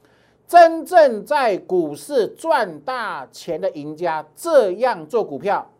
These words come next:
那请问你觉得你要不要学习？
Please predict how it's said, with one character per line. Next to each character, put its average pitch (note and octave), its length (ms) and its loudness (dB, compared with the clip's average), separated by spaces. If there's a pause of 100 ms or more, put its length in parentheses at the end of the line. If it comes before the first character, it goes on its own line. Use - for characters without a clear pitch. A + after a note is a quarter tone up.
(140)
那 G3+ 120 -8
请 F3 240 -10
问 A#3 300 2
你 D3+ 340 -12 (140)
觉 E3 200 -4
得 F3+ 300 0
你 D3+ 300 -18
要 B3 240 0
不 - 140 -10
要 G3 120 -2
学 D3+ 180 -8
习？ B2+ 320 -14